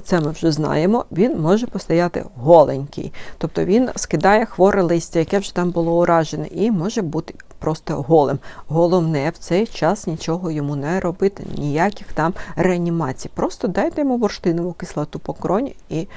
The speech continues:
під корінь. Це природний стимулятор росту, гірше йому від цього не буде. Ем, начебто я все розповіла, але якщо залишилось запитання, то обов'язково напишіть.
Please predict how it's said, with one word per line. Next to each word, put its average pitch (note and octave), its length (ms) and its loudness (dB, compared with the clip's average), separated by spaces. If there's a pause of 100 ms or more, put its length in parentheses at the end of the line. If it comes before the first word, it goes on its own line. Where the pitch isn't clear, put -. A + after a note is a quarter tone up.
(180)
під F#3 180 4
корінь. D#3 440 4
Це F3+ 180 0
природний F3 580 2
стимулятор D#3 720 -2
росту, D3 380 0 (240)
гірше F3 340 2
йому G3+ 200 2
від - 120 -10
цього E3 320 -4 (320)
не F3 220 4
буде. B2 340 -2 (640)
Ем, D3 540 0 (560)
начебто A#3 420 2
я A#3 60 4
все D3+ 280 2
розповіла, - 560 -8
але G3+ 300 4
якщо - 280 -6
залишилось A#3+ 600 0
запитання, C3+ 720 2
то A3 240 0
обов'язково E3 600 -6
напишіть. - 560 -6